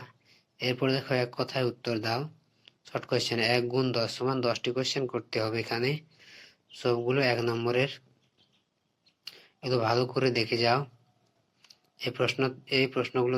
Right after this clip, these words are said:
থেকে তোমাদের পরীক্ষায় পড়ার সম্ভাবনা আছে। দেখো তিনে দেখো শূন্যস্থান পূরণ করো। চারে দেখো সংক্ষেপে লেখো,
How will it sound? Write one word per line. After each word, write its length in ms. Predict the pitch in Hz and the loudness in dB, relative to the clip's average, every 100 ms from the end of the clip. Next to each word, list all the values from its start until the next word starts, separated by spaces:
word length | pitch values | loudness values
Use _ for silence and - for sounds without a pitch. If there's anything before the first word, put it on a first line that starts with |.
| 127 | -2
থেকে 220 | 113 120 131 - _ _ _ _ _ _ _ _ _ _ _ _ | 0 0 0 -2 _ _ _ _ _ _ _ _ _ _ _ _
তোমাদের 300 | 127 123 123 123 | -2 2 2 0
পরীক্ষায় 520 | 123 120 123 - 131 127 | 0 0 0 -4 -4 -2
পড়ার 260 | 120 120 - | 0 0 0
সম্ভাবনা 480 | 120 117 113 117 123 127 - _ _ _ _ _ _ _ _ - _ - | -2 0 0 0 0 -2 -10 _ _ _ _ _ _ _ _ -20 _ -4
আছে। 160 | 113 - 113 | -2 0 -2
দেখো 160 | 110 123 | -2 -2
তিনে 160 | 123 123 | -2 0
দেখো 140 | 120 120 | 0 -2
শূন্যস্থান 400 | - 120 120 120 117 | 0 -4 -2 -4 -4
পূরণ 220 | 117 117 117 113 | -2 -2 -2 -2
করো। 220 | 117 117 120 _ _ _ _ - - _ _ - | -4 -4 -6 _ _ _ _ -20 -20 _ _ -4
চারে 220 | - 120 | 0 2
দেখো 220 | 120 120 123 | 2 2 0
সংক্ষেপে 380 | 123 117 127 123 | -2 -2 -2 0
লেখো, 240 | 123 120 | 0 0